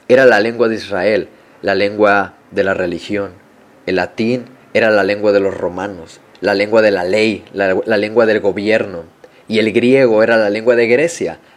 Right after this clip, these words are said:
la lengua de la cultura, de la sabiduría. En todas ellas,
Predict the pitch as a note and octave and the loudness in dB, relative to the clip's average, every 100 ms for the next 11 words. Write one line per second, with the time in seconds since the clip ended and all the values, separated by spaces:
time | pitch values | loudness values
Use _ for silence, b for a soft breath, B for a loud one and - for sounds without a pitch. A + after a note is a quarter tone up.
0 | b G#2 G2+ A2+ B2 G#2+ G#2 - F#2+ F2+ | b -2 -2 0 2 2 0 -4 -8 -4
1 | C#3 B2+ A#2+ A2+ G#2+ G2+ - F#2 F#2 F#2 | 2 4 4 2 2 0 -4 -4 -2 -2
2 | F#2 G#2+ G2 E2+ _ _ b b b b | -2 -2 -4 -8 _ _ b b b b
3 | b C#3 B2 F3 F#3 E3+ - D3 B2+ A2+ | b -4 2 4 4 2 -4 -2 0 0
4 | - | -2